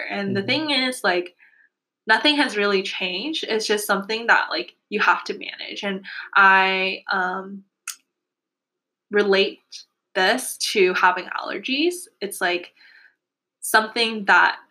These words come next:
Speaker 1: maybe you may not like having, like, sneezing everywhere and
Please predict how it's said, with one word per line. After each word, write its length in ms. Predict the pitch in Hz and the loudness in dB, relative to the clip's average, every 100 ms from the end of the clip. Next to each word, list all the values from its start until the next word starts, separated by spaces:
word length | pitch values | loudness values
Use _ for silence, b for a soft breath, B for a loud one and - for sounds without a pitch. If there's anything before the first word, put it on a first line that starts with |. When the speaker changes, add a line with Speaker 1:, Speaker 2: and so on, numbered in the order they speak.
| _ _ _ _ - | _ _ _ _ -10
Speaker 1:
maybe 380 | 196 202 196 | -2 0 0
you 120 | 190 185 | 0 -2
may 140 | 180 | -2
not 300 | 175 - - | 0 -2 -2
like 200 | - - | -2 0
having, 440 | - - - - | 2 2 2 -4
like, 180 | 214 - | -8 -10
sneezing 520 | - 208 185 180 185 | -8 -6 -6 -6 -2
everywhere 600 | 185 175 190 202 214 233 | 0 2 2 4 6 6
and 300 | 233 180 175 | 4 0 -4